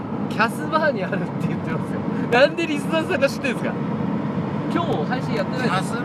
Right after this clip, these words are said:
Speaker 2: バーにあるの？
Speaker 1: はい。キャスバーにあるよって言ってますよ。
Speaker 2: 俺、携帯電話がないんだって。早く電話しろよ。
Speaker 1: <laughs> 金丸さん、こんなスタイルなんですか？こんなメール来てます？
Speaker 2: 携帯ねえじゃん。
Speaker 1: いや、ないっすよ。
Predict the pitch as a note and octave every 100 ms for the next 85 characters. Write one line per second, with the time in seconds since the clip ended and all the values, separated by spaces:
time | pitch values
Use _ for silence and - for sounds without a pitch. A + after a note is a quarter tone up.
0 | C4+ C4+ A#3 E3 D3+ E3 D#3 C#3+ A#2+ D#3+
1 | D3 D#3+ A#2 - - F#3+ F#3 A#3 A#3 F3+
2 | E3+ C#3+ B2+ C#3+ - - - - F#3 G#3+
3 | C4+ D4 B3+ C#4+ C#4+ D4+ D4 D4+ D4 B3
4 | C4 G#3 E3 - G#3+ A3+ F#3+ D#3+ D#3+ -
5 | - - - C#3+ - - - - - -
6 | - A3+ F3 G#2 - - - - - B3+
7 | B3 A3 - - - - - - - -
8 | - - - D4 E4 - - C#4 - -
9 | E4+ F4+ F#4 F#4 - F4 F4 G3+ D3 -
10 | - - - - - E4+ E4+ E4+ - F4
11 | - E3 C#4 F4 E4+ E4+ A#3 - G3+ -
12 | - A3+ B3 G3 C#3+ B2+ - E3+ G3+ F3+
13 | D#4 D#4 - -